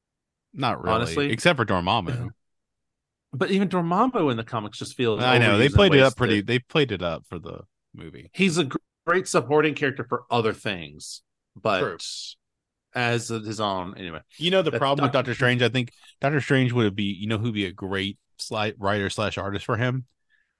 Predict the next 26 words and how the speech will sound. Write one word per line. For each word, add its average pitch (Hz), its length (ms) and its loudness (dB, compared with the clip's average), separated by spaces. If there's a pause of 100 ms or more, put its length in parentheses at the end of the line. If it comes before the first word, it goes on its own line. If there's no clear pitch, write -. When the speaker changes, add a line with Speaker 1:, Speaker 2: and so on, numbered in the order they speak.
Speaker 1:
I 110 80 0
wanna 120 280 4
see 123 200 -2
Speaker 2:
Who? 101 80 0
Speaker 1:
Mike 98 240 0
Mignola. 92 560 -4 (1600)
Hellboy. 98 460 0 (360)
Speaker 2:
Um, 131 520 0 (180)
definitely 185 460 4
would 131 160 4
think 165 140 4
Speaker 1:
Think 170 120 6
Speaker 2:
he'd 190 60 6
be 160 60 6
an - 40 10
Speaker 1:
about 156 240 6
what 147 120 6
Speaker 2:
amazing 120 140 -4
Speaker 1:
he 165 220 6
would 143 280 8
do 123 200 6
with 120 120 4
Speaker 2:
artist, - 80 -4
Speaker 1:
that 104 220 2
Speaker 2:
but - 60 -16
Speaker 1:
character. 101 640 -2